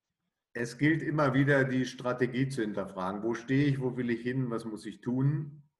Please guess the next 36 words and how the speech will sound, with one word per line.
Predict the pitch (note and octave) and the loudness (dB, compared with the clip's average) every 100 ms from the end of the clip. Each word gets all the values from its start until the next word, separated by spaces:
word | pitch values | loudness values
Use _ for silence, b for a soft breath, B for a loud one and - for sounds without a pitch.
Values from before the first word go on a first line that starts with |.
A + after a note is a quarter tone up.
| _ _ _ _ | _ _ _ _
Und | B2 A2 | -10 -4
das | A#2+ B2 | -4 -2
systematisch | C#3 B2 - G#2+ G2+ G#2 G2 F#2 | -2 -2 0 0 0 0 -4 -10
zu | - | -14
machen. | D#2+ D#2 - E2+ | -12 -12 -14 -16
Sei | D#2 G2 A2+ | -6 -4 -2
es, | A2 | -4
indem | G#2+ G2+ G#2+ | -8 -6 -4
ich | A2 G#2 - | -6 -8 -12
mich, | G#2+ G#2+ - - C3 | -10 -10 -12 -20 -14
äh, | A2 G#2 | -8 -8
zwei, | F#2+ - G#2+ | -8 -6 -4
drei | A2 G#2 A2 | -2 -4 -4
Tage | G#2+ G#2+ A2+ A2+ | -2 -2 0 -2
im | A2+ - G#2 | -2 -4 -4
Jahr | G2+ G#2 A2+ A#2 A#2 - | -2 -2 -2 -4 -4 -10
mal | G#2+ G#2 G#2 G#2+ A2 - | -8 -4 -2 -2 -6 -8
aus | A2 - | -12 -10
dem | G#2+ | -10
Geschäft | F#2+ - A#2 - | -10 -8 -8 -6
herausnehme | G#2+ G2 A2+ - A2+ A2+ A2+ | -4 -2 -4 -4 -4 -4 -4
und | G2 G2 | -6 -10
mit | A2 | -14
einer | - G#2 G2+ G2+ - _ _ _ _ | -10 -6 -6 -6 -12 _ _ _ _
Crew | - A#2 B2+ C#3 C#3 | -10 -2 4 4 4
an | A2+ A2+ A2+ A2 G#2+ | 0 -4 -4 -6 -10
Führungskräften, | - B2+ A#2+ A#2 - G#2+ A2+ - - A2+ | -10 -6 -4 -4 -6 -4 -4 -6 -12 -12
zum | G#2 G#2 | -10 -10
Teil | G2 G#2+ G#2+ | -6 -6 -4
vielleicht | G#2 G2+ F#2 | -6 -6 -6
auch | G2+ | -10
an, | F2+ G2+ G2+ - F#2 | -8 -10 -12 -14 -16
an | F#2+ F#2+ F#2 - - | -14 -14 -16 -18 -18
Mitarbeiterinnen, | A2 A2+ G2 G#2 G#2 G2+ G2+ | -12 -8 -4 -2 -2 -4 -6
an | G2 | -6
Mitarbeitern | A#2 A#2 A2+ G#2+ G#2+ A2 G#2 | -8 -4 -4 -2 -4 -4 -6